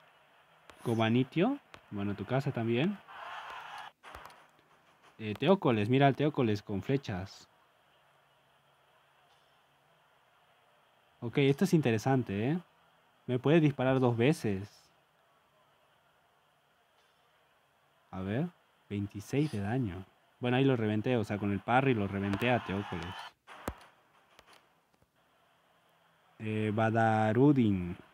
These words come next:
Es el que habíamos visto, ¿no? Que también es Teócoles, ¿no?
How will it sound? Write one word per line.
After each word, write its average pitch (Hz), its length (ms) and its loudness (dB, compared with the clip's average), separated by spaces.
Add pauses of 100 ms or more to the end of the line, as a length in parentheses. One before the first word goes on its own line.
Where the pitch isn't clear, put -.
(1080)
Es 120 140 -4
el 139 120 4
que 120 80 -2
habíamos 120 300 4
visto, 113 380 0
¿no? 135 320 -4
Que 139 100 -8
también 113 280 2
es 110 100 -6
Teócoles, 98 540 -6
¿no? 143 180 -6